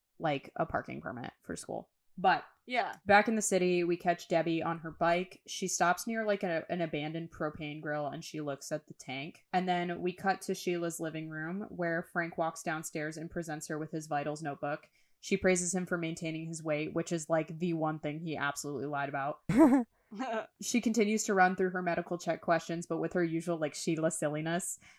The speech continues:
Speaker 1: And to Frank's credit, he's, he pretty much plays along nice. Like, he's, like, he answers, like, very chipper. So she starts to go on a little too much about, like, depression. And Frank finally tells her off for being too worrisome. He's like, "Sheila,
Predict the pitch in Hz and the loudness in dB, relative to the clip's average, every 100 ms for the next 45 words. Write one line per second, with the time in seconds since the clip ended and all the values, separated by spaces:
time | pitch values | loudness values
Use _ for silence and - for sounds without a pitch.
0 | _ - 208 208 240 277 - 294 233 202 | _ -2 0 0 2 2 4 6 8 6
1 | 214 226 - 208 269 403 480 453 - 247 | 2 -4 -4 -4 2 4 4 0 4 4
2 | 214 185 156 147 - - - - 208 208 | 6 4 2 -2 -6 -6 -6 4 4 4
3 | 226 220 202 180 175 - 202 208 196 214 | 0 -2 2 2 0 -4 -2 0 0 -2
4 | 220 214 196 175 160 180 - - 156 156 | -2 0 0 0 0 0 -2 -2 0 -2
5 | - _ - 196 190 196 208 202 233 240 | -4 _ -4 -2 0 2 2 2 0 0
6 | 226 214 180 180 180 185 175 175 165 160 | 0 -2 -2 -4 -4 -4 -2 0 0 0
7 | 151 170 - - 135 - 180 180 185 - | -6 -8 -8 -4 -4 -4 -6 -4 -6 -12
8 | _ _ - 180 175 180 175 170 170 170 | _ _ -2 -2 0 -2 0 0 0 0
9 | 180 165 160 160 143 - 160 156 160 156 | -2 -4 -2 -2 -2 -4 -4 -4 -6 -6
10 | 147 143 - 147 143 131 - 147 | -4 -4 -6 -6 -8 -6 -6 -6